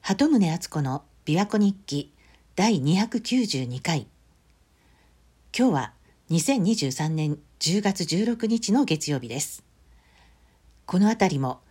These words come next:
だんだん秋らしくなってきました。今朝は結構冷えて、今も琵琶湖の上空は曇り空で、湖面も灰色で、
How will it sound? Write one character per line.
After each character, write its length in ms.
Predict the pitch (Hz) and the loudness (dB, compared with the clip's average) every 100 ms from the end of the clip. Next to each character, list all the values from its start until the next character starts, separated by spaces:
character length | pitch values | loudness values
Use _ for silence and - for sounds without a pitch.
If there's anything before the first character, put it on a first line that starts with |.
| _ _ | _ _
だ 140 | 139 190 | 0 2
ん 60 | |
だ 140 | 190 180 | 4 2
ん 120 | 180 - | -2 -8
秋 240 | 160 - | -4 0
ら 80 | 196 | 0
し 80 | - | 0
く 80 | 139 | -2
な 120 | 131 | -6
っ 20 | |
て 100 | 127 | -8
き 120 | 123 | -8
ま 100 | 135 | -6
し 100 | - | -6
た。 140 | - - _ _ _ _ _ _ _ _ _ _ _ _ _ _ | -8 -14 _ _ _ _ _ _ _ _ _ _ _ _ _ _
今 120 | - 294 | 0 4
朝 140 | 262 | 4
は 80 | 175 | 4
結 200 | 226 233 | -2 -4
構 120 | 151 | -6
冷 60 | 143 190 | -2 -2
え 80 | 151 | -2
て、 260 | 127 - _ _ _ _ _ _ _ | -6 -8 _ _ _ _ _ _ _
今 240 | - 277 294 | 2 4 4
も 240 | 151 135 _ _ _ _ - | 0 -4 _ _ _ _ -6
琵 140 | 165 | -4
琶 40 | 180 | -2
湖 120 | 180 | -2
の 100 | 170 | -2
上 200 | 160 156 | -2 -6
空 200 | 156 151 | -2 0
は 220 | 147 - _ _ - | 0 -2 _ _ -12
曇 240 | - 175 | -2 0
り 100 | 175 | 0
空 240 | 160 143 117 | -2 -4 -4
で、 300 | 139 127 _ _ - _ _ _ _ _ _ - | -6 -6 _ _ -20 _ _ _ _ _ _ -4
湖 140 | 190 | 2
面 240 | 214 220 | 4 4
も 80 | 214 | 2
灰 280 | 196 190 202 | 2 2 0
色 140 | 202 | 2
で、 220 | 196 190 | 0 -2